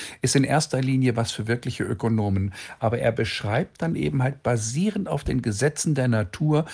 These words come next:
eine natürliche Ordnung auf drei Grundbedingungen, die er aufgebaut hat.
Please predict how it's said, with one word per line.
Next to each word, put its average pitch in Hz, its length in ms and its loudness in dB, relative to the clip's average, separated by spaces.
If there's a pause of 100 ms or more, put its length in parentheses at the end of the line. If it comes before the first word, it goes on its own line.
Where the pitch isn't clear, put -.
(180)
eine 117 240 2
natürliche 120 800 -2
Ordnung 127 560 -2 (340)
auf - 680 2
drei 113 440 -2
Grundbedingungen, 98 1040 -4
die 101 100 -8
er 92 140 -6
aufgebaut 95 540 -8
hat. 101 120 -6